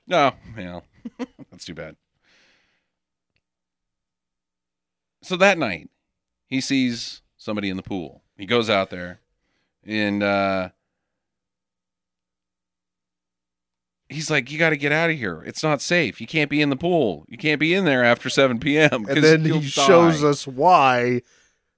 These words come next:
Speaker 2: the pool is dangerous
Speaker 1: He
Speaker 2: after seven.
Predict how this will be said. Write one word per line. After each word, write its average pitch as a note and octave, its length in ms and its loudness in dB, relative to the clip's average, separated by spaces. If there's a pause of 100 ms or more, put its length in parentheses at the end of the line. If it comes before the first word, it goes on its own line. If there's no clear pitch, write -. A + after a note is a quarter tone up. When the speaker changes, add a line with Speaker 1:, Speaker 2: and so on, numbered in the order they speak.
(260)
Speaker 2:
the G2+ 100 -8
pool D#3+ 560 6
is C3 200 -2
dangerous B2 760 4
Speaker 1:
He - 60 -10
Speaker 2:
after A2+ 380 -2
seven. F#2+ 540 0